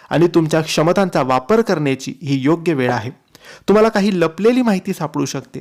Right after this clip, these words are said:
जे करिअरला पुढे नेऊ शकते. तुमचे ध्येय साध्य करण्यासाठी तुमच्या आंतरिक शक्तीचा वापर करा.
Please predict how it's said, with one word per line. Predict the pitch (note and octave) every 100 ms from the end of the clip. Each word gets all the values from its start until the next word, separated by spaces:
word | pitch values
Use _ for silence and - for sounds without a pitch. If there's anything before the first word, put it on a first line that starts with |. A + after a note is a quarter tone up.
| D3+ C3+
जे |
करिअरला | E3 D#3+ E3 F3 F3
पुढे | D#3+ D3+ D3+ F#3 -
नेऊ | C#3 C3 C3+
शकते. | - B2+ - - - - -
तुमचे | F#3+ F#3+
ध्येय | E3 F#3+ A#3 A#3
साध्य | G#3+ A3 G#3 G#3+
करण्यासाठी | F3+ E3 D#3 D#3 E3+ F#3+
तुमच्या | F3 D3 D#3
आंतरिक | C#3 C#3+ F#3 A3+
शक्तीचा | - F3+ - C#3+ C#3
वापर | B2 C3 B2+
करा. | C3